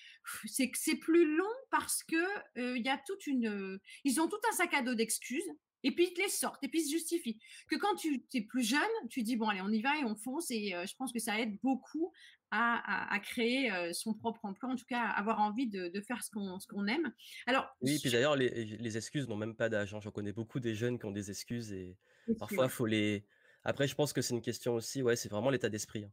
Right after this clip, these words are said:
Speaker 2: C'est, l'avantage, c'est que c'est, c'est flexible, donc on peut, euh, on peut
Speaker 1: On
Speaker 2: se
Speaker 1: peut le changer.
Speaker 2: conditionner à le changer, ouais.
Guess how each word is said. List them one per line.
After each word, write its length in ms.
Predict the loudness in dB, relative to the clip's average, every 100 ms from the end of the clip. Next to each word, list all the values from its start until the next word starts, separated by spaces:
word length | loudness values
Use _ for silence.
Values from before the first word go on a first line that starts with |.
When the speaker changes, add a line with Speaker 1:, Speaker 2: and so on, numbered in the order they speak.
| -16
Speaker 2:
C'est, 400 | -12 -12 -12 -16 _ _ 0
l'avantage, 360 | 2 4 2
c'est 80 | 2
que 60 | -2
c'est, 320 | 2 4 4
c'est 160 | 2 -6
flexible, 460 | -6 -6 -8 -8
donc 160 | -8 -10
on 60 |
peut, 140 | -8 -6
euh, 220 | -4 -6
on 480 | -12 -20 _ _ -4
peut 40 |
Speaker 1:
On 20 | 0
Speaker 2:
se 40 |
Speaker 1:
peut 60 | 2
le 40 |
changer. 120 | 2 2
Speaker 2:
conditionner 300 | 2 4 4
à 60 |
le 60 | 2
changer, 300 | 0 -2 -2
ouais. 200 | -6 -8